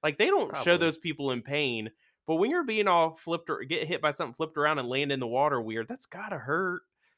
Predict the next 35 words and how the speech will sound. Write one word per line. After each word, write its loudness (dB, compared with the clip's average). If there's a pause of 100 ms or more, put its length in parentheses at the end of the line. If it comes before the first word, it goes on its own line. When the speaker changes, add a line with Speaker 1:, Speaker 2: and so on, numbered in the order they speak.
(180)
Speaker 1:
Oh, 8
I 8
love 0
that -2
<laughs> -8
sh-, -4
I 4
loved 0
that -6
<laughs> -
show. 0 (260)
Speaker 2:
I 4
hate -6
how -2
that -8
when -8
you -6
mess -8
up, -4
you -10
just -14
go -4
to -18
the -18
end -16
of -20
that -14 (120)
obstacle. -20
Speaker 1:
Yeah, 2 (420)
Speaker 2:
It -4
Speaker 1:
yeah. -2
Speaker 2:
kinda -2
distorts -8
the -18
timings, -10